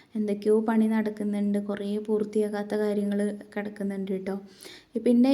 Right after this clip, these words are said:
ഈ അമ്പലത്തിലായാലും ഏത് അമ്പലത്തിലായാലും ഞാൻ പോയിട്ടുള്ള അമ്പലത്തിലെല്ലാം ആളുകൾ അവിടെ തന്നെ നിന്നിട്ട് പൂജ ചെയ്യുന്നതാണ് ട്ടോ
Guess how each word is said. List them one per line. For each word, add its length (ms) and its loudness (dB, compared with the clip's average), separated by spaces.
ഈ 140 6
അമ്പലത്തിലായാലും 920 6
ഏത് 240 6
അമ്പലത്തിലായാലും 800 6
ഞാൻ 140 0
പോയിട്ടുള്ള 480 6
അമ്പലത്തിലെല്ലാം 840 2
ആളുകൾ 440 4
അവിടെ 300 2
തന്നെ 260 2
നിന്നിട്ട് 600 6
പൂജ 340 2
ചെയ്യുന്നതാണ് 540 2
ട്ടോ 100 0